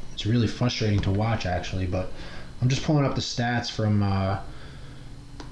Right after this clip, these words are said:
for, for Mason Rudolph here. He,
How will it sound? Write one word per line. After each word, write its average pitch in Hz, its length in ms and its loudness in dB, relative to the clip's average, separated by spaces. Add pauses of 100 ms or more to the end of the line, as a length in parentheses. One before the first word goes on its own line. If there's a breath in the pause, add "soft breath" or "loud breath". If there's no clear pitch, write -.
(360)
for, 104 300 4
for - 160 4
Mason 117 440 6
Rudolph 110 420 6
here. 101 220 4
He, 127 600 6